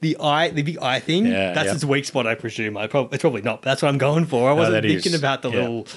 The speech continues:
Speaker 1: turrety things.
Speaker 2: Yeah, no, you
Speaker 1: Yeah.
Speaker 2: get rid of the turrets and suddenly it's much easier to
Speaker 1: Oh,
Speaker 2: fight
Speaker 1: it's
Speaker 2: that
Speaker 1: like
Speaker 2: thing.
Speaker 1: you just walk around the thing while it tries to shoot you with
Speaker 2: Yeah.
Speaker 1: its big gun. It's
Speaker 2: Yeah.
Speaker 1: like a completely different enemy.
Speaker 2: Yeah.
Speaker 1: It's actually not a bad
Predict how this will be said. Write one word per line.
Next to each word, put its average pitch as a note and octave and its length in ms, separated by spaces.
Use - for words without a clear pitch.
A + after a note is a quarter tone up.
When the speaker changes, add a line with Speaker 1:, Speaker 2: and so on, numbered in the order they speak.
Speaker 1:
turrety F#3 340
things. D#3 480
Speaker 2:
Yeah, G#2+ 200
no, A2 160
you B2 60
Speaker 1:
Yeah. A#2 60
Speaker 2:
get D#3+ 120
rid D#3 160
of A#2+ 40
the - 60
turrets B2+ 300
and G#2+ 100
suddenly G#2+ 260
it's F#2+ 120
much G#2 320
easier F#2 280
to - 80
Speaker 1:
Oh, E3 40
Speaker 2:
fight A2 120
Speaker 1:
it's F3 80
Speaker 2:
that E3+ 60
Speaker 1:
like C#3+ 120
Speaker 2:
thing. E3 60
Speaker 1:
you D#3+ 60
just C3 140
walk C3 220
around A#2+ 200
the C#3+ 60
thing C3 180
while G#2 140
it A2+ 60
tries A#2+ 220
to A2+ 80
shoot - 180
you B2+ 80
with G#2 100
Speaker 2:
Yeah. G2+ 140
Speaker 1:
its F2 60
big F#2+ 200
gun. A2 440
It's A2+ 120
Speaker 2:
Yeah. F#2+ 60
Speaker 1:
like G#2+ 120
a - 40
completely C3 340
different A2 280
enemy. B2 460
Speaker 2:
Yeah. F#2+ 200
Speaker 1:
It's A#2+ 140
actually A3 300
not D3 160
a A#2+ 40
bad A2+ 440